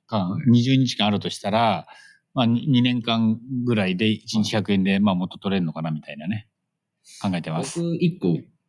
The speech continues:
Speaker 2: あのー、
Speaker 1: うん。
Speaker 2: 最近買った
Speaker 1: うん。
Speaker 2: ノイズキャンセリングヘッドフォンの話していいですか？
Speaker 1: どうぞ。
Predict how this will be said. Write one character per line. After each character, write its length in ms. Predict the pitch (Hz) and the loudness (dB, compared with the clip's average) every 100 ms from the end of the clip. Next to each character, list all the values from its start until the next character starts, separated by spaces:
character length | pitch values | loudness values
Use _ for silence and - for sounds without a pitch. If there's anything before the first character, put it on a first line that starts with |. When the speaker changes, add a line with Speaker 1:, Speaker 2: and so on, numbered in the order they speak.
| - | -6
Speaker 2:
あ 60 | |
の 560 | 82 76 71 67 87 - | -2 -2 -4 -10 -14 -6
ー、 60 | 110 | -2
Speaker 1:
う 20 | |
ん。 140 | 85 - | -2 -4
Speaker 2:
最 180 | - 135 | -6 -6
近 140 | 123 | -6
買 160 | 120 117 | -10 -10
っ 40 | 113 | -8
た 200 | - 98 | -2 0
Speaker 1:
う 20 | |
ん。 40 | 98 107 80 - - 101 | 4 2 2 -4 -12 -4
Speaker 2:
ノ 80 | - | 0
イ 40 | |
ズ 120 | 113 110 | 0 0
キ 80 | |
ャ 60 | 110 | -2
ン 60 | 104 | 2
セ 80 | |
リ 80 | 101 | 2
ン 80 | 101 | 4
グ 100 | 101 | 4
ヘ 60 | 101 | 2
ッ 80 | |
ド 80 | 90 | -2
フ 80 | 85 | 0
ォ 100 | 78 | 2
ン 80 | 71 | 2
の 80 | 71 | 0
話 300 | 82 156 - | 0 -2 -4
し 80 | |
て 60 | - | -10
い 20 | |
い 20 | |
で 20 | - | -2
す 40 | |
か？ 100 | - | 4
Speaker 1:
ど 80 | 104 | 4
う 40 | |
ぞ。 340 | 92 80 - | 4 0 -6